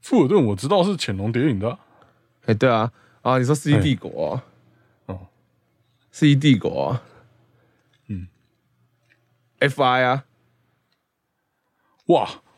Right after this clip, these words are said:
Speaker 1: 这是一个简称，对不对？
Speaker 2: 哎，对。
Speaker 1: 它是一个简单的英文的简称吗？
Speaker 2: 呃，其实我也不知道它是什么的英文的简称，我只知道它代表什么。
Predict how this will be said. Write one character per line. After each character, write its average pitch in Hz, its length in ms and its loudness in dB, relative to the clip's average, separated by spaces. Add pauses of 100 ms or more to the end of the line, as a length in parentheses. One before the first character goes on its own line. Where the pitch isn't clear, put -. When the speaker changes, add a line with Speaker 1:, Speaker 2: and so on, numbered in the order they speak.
Speaker 1:
这 220 140 4
是 220 160 4
一 - 20 4
个 175 140 4
简 110 260 0
称， 151 240 -2
对 151 80 0
不 135 80 0
对？ 110 360 0
Speaker 2:
哎， 127 160 0
对。 135 320 -2 (1120)
Speaker 1:
它 220 160 0
是 247 180 2
一 202 40 4
个 175 100 4
简 - 260 -4
单 170 160 0
的 165 120 2
英 160 200 4
文 139 80 2
的 131 100 2
简 113 220 -2
称 117 160 0
吗？ 117 260 0 (880)
Speaker 2:
呃， 135 800 4
其 185 140 0
实 202 80 4
我 220 100 6
也 139 60 2
不 120 60 -4
知 143 40 0
道 143 120 2
它 156 100 0
是 156 80 -4
什 127 120 -4
么 95 60 -6
的 98 80 -2
英 123 140 2
文 117 80 6
的 101 60 2
简 80 180 -6
称， 113 220 2
我 165 80 4
只 143 80 -6
知 196 60 0
道 185 80 0
它 165 120 0
代 156 160 -4
表 104 180 -4
什 101 120 -12
么。 - 160 -16